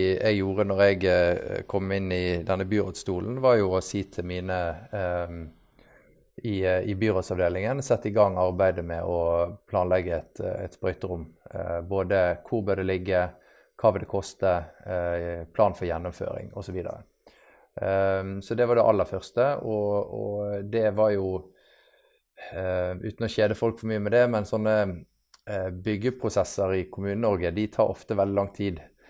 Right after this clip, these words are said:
Det jeg var veldig stolt over egentlig, var at vi klarte fra det øyeblikket jeg hadde sagt tydelig at nå skal vi opprette et sprøyterom, så var det åpnet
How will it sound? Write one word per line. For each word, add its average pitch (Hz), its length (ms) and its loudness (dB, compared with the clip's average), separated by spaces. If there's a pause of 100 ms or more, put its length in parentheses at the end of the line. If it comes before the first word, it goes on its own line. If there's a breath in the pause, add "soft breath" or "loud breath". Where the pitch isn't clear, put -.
(260 soft breath)
Det 117 100 2
jeg 104 100 4
var 101 140 4
veldig 101 500 4
stolt 117 400 2
over 90 240 2
egentlig, 107 320 0
var 120 140 8
at 110 100 -12
vi 104 60 0
klarte 101 500 0
fra 101 160 0
det 107 160 4
øyeblikket 98 560 0
jeg 104 160 4
hadde 90 300 2 (180)
sagt - 540 -4 (100)
tydelig 98 380 0
at - 260 -2
nå 104 180 -4
skal 90 220 -4
vi 92 80 0
opprette 95 400 -2
et 87 80 -4
sprøyterom, 104 540 -4 (600 soft breath)
så - 200 -2
var 107 160 8
det 107 160 4
åpnet - 880 -4